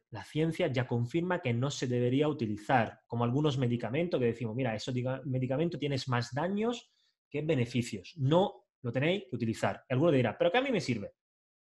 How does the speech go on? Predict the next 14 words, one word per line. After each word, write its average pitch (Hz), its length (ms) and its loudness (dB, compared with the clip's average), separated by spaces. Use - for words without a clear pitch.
Pues 151 180 4
úsalo 92 160 -8
si 92 100 -14
quieres, 90 240 -16
¿no? 143 220 -6
Pero 98 220 -10
no 147 180 2
sirven 98 400 -6
o 120 160 0
te 123 80 -2
van 131 120 2
a 139 80 -2
producir 123 340 -4
muchos, 131 500 -4